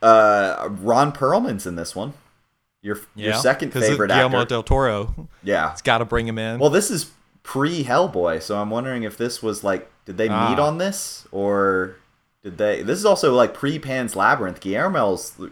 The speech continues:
Speaker 1: gotta
Speaker 2: Hmm.
Speaker 1: be, like, a, a young upcoming director at this point. I don't
Speaker 2: He's got such an interesting look.
Speaker 1: He does.
Speaker 2: Ron Perlman.
Speaker 1: And, and the, I noticed a lot of the set and the props were very, like,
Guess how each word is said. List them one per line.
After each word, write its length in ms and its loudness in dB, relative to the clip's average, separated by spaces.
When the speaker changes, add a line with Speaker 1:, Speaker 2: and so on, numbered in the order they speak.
Speaker 1:
gotta 440 0
Speaker 2:
Hmm. 40 -8
Speaker 1:
be, 100 -4
like, 220 0
a, 400 -2
a 520 -6
young 500 -6
upcoming 580 -4
director 440 -4
at 120 -16
this 160 -14
point. 260 -18
I 80 -6
don't 120 -2
Speaker 2:
He's 100 -4
got 180 -2
such 200 -2
an 80 -2
interesting 500 -4
look. 440 -4
Speaker 1:
He 160 -6
does. 400 0
Speaker 2:
Ron 140 -6
Perlman. 180 -14
Speaker 1:
And, 220 -2
and 320 2
the, 400 6
I 140 4
noticed 400 2
a 40 2
lot 320 4
of 80 -2
the 100 -2
set 400 -2
and 120 -4
the 60 -4
props 520 0
were 160 -2
very, 600 -2
like, 320 -4